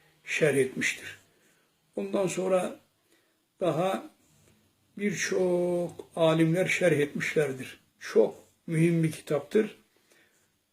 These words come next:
Osmanlı halkı, Müslümanlar vasiyetnamenin gereğini harfiyen yapmışlardır. Hiç vasiyetnamenin dışına çıkmamışlardır.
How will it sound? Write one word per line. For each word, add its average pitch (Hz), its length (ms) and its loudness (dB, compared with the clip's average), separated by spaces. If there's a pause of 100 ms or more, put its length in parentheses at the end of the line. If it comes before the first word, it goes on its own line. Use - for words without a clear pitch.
(440)
Osmanlı 196 560 2
halkı, 151 400 0
Müslümanlar 170 840 0 (960)
vasiyetnamenin 190 1200 2 (400)
gereğini 180 480 6
harfiyen 180 640 4
yapmışlardır. 147 800 0 (120)
Hiç - 300 -2 (180)
vasiyetnamenin 160 880 0
dışına 175 340 -2
çıkmamışlardır. 131 880 -8